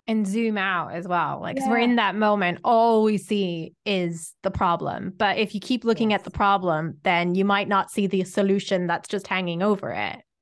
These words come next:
Speaker 2: Absolutely, absolutely. And then I think it's about reconnecting with, okay,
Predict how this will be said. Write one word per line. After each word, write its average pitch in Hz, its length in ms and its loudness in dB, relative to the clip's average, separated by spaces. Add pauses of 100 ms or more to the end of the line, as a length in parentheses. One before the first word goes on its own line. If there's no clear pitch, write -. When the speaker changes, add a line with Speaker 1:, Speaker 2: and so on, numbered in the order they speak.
(320)
Speaker 2:
Absolutely, 254 760 -4
absolutely. 214 760 -4 (300)
And 262 160 2
then 330 160 0
I 403 80 0
think 254 220 -2
it's 214 160 0
about 190 300 0
reconnecting 202 580 -4
with, 185 300 -2
okay, 180 480 0